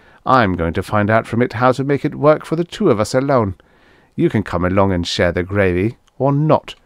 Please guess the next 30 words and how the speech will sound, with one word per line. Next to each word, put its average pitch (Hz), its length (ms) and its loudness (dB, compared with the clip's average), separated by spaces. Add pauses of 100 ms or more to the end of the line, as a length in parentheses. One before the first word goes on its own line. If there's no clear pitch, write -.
(140)
as 92 180 -8
you 90 100 -4
choose. 92 440 -2 (320)
I 196 100 2
don't 113 180 0
care, 101 320 2 (400)
but 92 160 -6
you 113 140 0 (120)
aren't 107 340 2
going 87 220 -2
to - 120 -10
stop - 320 -2
me." 87 220 -6 (1120)
Bates 92 300 -6
turned 85 540 0 (320)
and 82 160 -10
strode 85 300 -4
out 80 300 -6
of 80 100 -10
the 85 80 -10
ship. - 380 -8 (580)
Farnham 90 680 -2
pounded 98 340 -2
his 113 180 -2
fist - 380 -4
into 95 220 -4
his 101 160 -4
palm 104 340 0
in 101 80 0
despair, 104 560 0